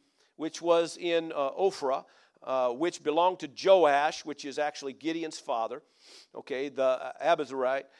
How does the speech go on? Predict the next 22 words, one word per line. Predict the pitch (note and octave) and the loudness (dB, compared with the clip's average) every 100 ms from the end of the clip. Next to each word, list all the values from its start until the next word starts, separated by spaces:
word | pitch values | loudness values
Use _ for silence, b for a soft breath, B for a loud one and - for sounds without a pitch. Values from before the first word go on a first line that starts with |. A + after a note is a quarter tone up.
| b | b
uh, | - C3 C3 A#2+ A#2+ - - | -4 0 2 0 -4 -12 -8
which, | D3+ E3 - | -4 -4 -6
"while | D3 E3 D#3+ | 4 6 6
his | D#3 G#3 | 4 -2
son | - F#3+ E3+ | -2 -2 -4
Gideon | C3 G3 F#3+ D#3+ | -2 -2 -2 -6
threshed | - F3+ G3+ - | -4 0 0 -2
wheat | D#3+ D#3+ E3 D#3 _ _ | -6 -6 -6 -10 _ _
in | C#3+ | -4
the | D#3 | -4
wine | E3 F#3 G#3 G3 | -2 0 0 -2
press." | - D#3+ C3+ G2 - - _ _ | -4 -2 -2 -4 -14 -20 _ _
Now, | A#2 | -6
I | C#3+ | -4
mean, | F3 | 2
old | F3+ D#3 | 2 4
wine | F3+ G3+ | 4 4
press | - F3 F#3 | 0 -4 -4
is | E3+ - | -6 -14
for | D#3+ D#3 - _ _ _ _ _ _ _ _ | -8 -8 -8 _ _ _ _ _ _ _ _
pressing | - F3+ F3 | -4 -4 -4
wine. | F3+ G#3 G#3+ E3+ | -2 4 4 2